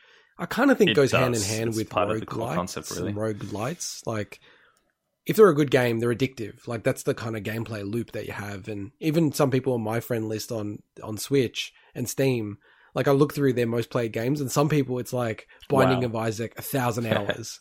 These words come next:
Speaker 1: I was like, "Whoa."
Speaker 2: Yeah, I totally get it
Speaker 1: But I
Speaker 2: too,
Speaker 1: get
Speaker 2: yeah,
Speaker 1: it.
Speaker 2: yeah.
Speaker 1: Like, if, if you love it, you know, I've played hundreds and hundreds of hours of
Speaker 2: Mm.
Speaker 1: Rocket League, so I, I'm not judging. But, um, yeah, if you like that
Speaker 2: Oh,
Speaker 1: loop,
Speaker 2: super
Speaker 1: it's
Speaker 2: duper
Speaker 1: like, it's
Speaker 2: addictive, yeah.
Speaker 1: super addictive. So we,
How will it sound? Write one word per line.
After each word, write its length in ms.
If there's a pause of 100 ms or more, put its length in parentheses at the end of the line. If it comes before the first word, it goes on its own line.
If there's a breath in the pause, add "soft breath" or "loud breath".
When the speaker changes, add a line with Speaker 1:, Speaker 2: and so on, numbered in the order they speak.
Speaker 1:
I 60
was 80
like, 120
"Whoa." 500
Speaker 2:
Yeah, 160
I 40
totally 300
get 160
it 60
Speaker 1:
But 80
I 60
Speaker 2:
too, 40
Speaker 1:
get 140
Speaker 2:
yeah, 60
Speaker 1:
it. 100
Speaker 2:
yeah. 40
Speaker 1:
Like, 160
if, 160
if 200
you 80
love 300
it, 260
you 80
know, 120
I've 200
played 300 (480 soft breath)
hundreds 460
and 100
hundreds 280
of 80
hours 300
of 80
Speaker 2:
Mm. 80
Speaker 1:
Rocket 240
League, 240
so 120
I, 200
I'm 100
not 160
judging. 540 (100)
But, 160
um, 540
yeah, 160
if 180
you 100
like 220
that 160
Speaker 2:
Oh, 120
Speaker 1:
loop, 120
Speaker 2:
super 200
Speaker 1:
it's 100
Speaker 2:
duper 40
Speaker 1:
like, 160
it's 200
Speaker 2:
addictive, 60
yeah. 80
Speaker 1:
super 120
addictive. 480
So 400 (420 soft breath)
we, 140